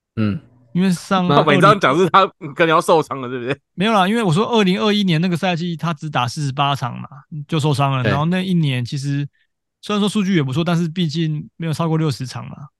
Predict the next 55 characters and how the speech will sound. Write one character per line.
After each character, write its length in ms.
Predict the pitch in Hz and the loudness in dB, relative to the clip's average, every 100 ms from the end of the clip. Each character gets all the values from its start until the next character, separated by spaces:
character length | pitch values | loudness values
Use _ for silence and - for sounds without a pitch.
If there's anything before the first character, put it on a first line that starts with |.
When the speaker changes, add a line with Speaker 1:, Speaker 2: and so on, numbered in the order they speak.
| _ _ | _ _
Speaker 2:
对 140 | - 135 | -6 2
啊。 120 | 127 | 4
Speaker 3:
哦。 40 | 113 | 6
Speaker 2:
但 120 | 175 | 6
是 440 | 175 170 160 151 151 | 6 6 6 2 0
超 160 | - | 0
过 80 | 175 | 4
六 100 | 180 | 6
十 140 | 143 147 | 4 2
场 320 | 127 123 120 | 0 -2 -6
的 120 | - 120 | -6 -4
赛 200 | 160 143 | -2 0
季 220 | 147 127 | 0 -2
以 40 | |
来， 140 | 120 113 | -4 -4
这 120 | 156 | -4
个 80 | 147 | -2
算 160 | 151 | 0
是 120 | 131 | 0
他 160 | 131 135 | 0 0
的， 200 | 127 123 | -2 -4
算 200 | 120 139 | -4 -4
是 100 | 127 | -4
生 160 | 123 127 | -4 -4
涯 180 | 123 | -4
年， 160 | 123 135 | -6 -8
所 180 | 135 143 | -6 -2
以， 260 | 147 139 123 _ _ _ _ _ _ - | 0 0 -2 _ _ _ _ _ _ -4
嗯， 400 | 180 185 185 180 | 0 2 2 2
我 80 | 165 | 0
是 100 | 214 | 2
蛮， 240 | 185 180 180 180 190 | 2 2 0 -2 -4
蛮 220 | 202 156 | -6 -4
开 160 | 160 180 | -2 0
心 140 | 170 | 0
他 140 | 165 165 | 0 0
能 120 | 151 | 0
够 420 | 160 151 147 143 127 | 0 -2 -2 -4 -6
重 180 | 151 | -4
新 160 | 131 156 | -2 0
回 100 | 135 | 0
到 140 | 139 | -2
这 80 | 139 | -2
个 80 | 139 | -4
行 220 | 117 120 | -4 -4
列 160 | 135 131 | -4 -4
啦。 180 | 123 - | -6 -8
因 100 | 151 | -4
为 180 | 156 151 - _ _ _ | -2 -2 -6 _ _ _
其 140 | - | -10
实 600 | 151 156 156 156 151 151 151 | -4 -2 0 -2 -2 -2 -4
上 260 | - 180 | -6 -4
个 80 | 160 | -2
赛 180 | 170 156 | 0 -2
季 600 | 143 156 143 135 139 - | -2 -2 -2 -4 -8 -12